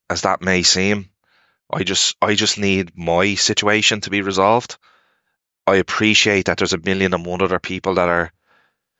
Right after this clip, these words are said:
in the same situation, and they need services and they need access to,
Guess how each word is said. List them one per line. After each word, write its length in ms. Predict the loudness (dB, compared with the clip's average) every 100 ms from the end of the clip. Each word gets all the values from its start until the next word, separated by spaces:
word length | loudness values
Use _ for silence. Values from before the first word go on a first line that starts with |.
| _ _
in 160 | -4
the 80 | 0
same 340 | 2 2 0 -2
situation, 720 | -2 0 2 2 2 -2 -4
and 500 | -2 0 0 -4 -12 -16 -10 0
they 180 | 0
need 340 | 2 2 0 0 -6 -6
services 560 | 0 2 2 2 -2 0
and 120 | 0
they 80 | -2
need 160 | 0
access 460 | -2 0 0 2 0
to, 260 | -2 -6